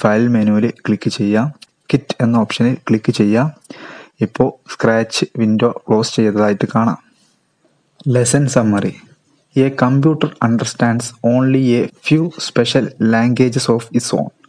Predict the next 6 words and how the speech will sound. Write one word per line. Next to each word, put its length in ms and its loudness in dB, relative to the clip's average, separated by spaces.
These 400 0
are 340 2
known 320 2
as 300 -2
programming 720 2
languages. 720 0